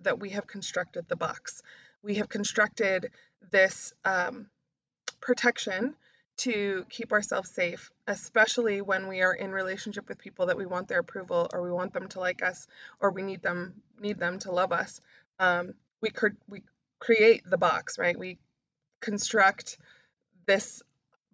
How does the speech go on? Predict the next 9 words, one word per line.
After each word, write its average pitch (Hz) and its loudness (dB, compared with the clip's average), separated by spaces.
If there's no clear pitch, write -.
perspective 208 4
of 190 -2
who 226 -8
we 190 -8
are 190 6
with 202 2
these 202 -8
certain 185 -2
relationships. 208 0